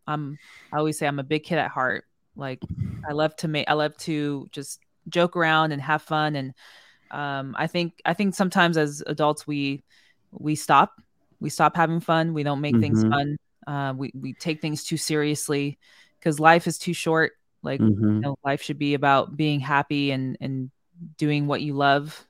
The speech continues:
Speaker 1: Um, and so for me, it's, is making things fun. So it's like, yeah, this documentation, but, you know, I look at it like,
Speaker 2: <laughs>
Speaker 1: "Oh, you know, I have an opportunity to do this or, or do that." So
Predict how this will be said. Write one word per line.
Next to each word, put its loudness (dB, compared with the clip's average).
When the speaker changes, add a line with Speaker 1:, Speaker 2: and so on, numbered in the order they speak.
Speaker 1:
Um, -4
and 2
so 6
for 0
me, 4
it's, -4
is 0
making 4
things 0
fun. 4
So 2
it's -2
like, 0
yeah, 6
this 2
documentation, 2
but, 2
you -6
know, 0
I 4
look -2
at 2
it 4
like, 4
Speaker 2:
<laughs> 2
Speaker 1:
"Oh, 2
you 0
know, 6
I 6
have 2
an 6
opportunity 0
to -10
do -2
this 2
or, -4
or -6
do -4
that." 2
So -2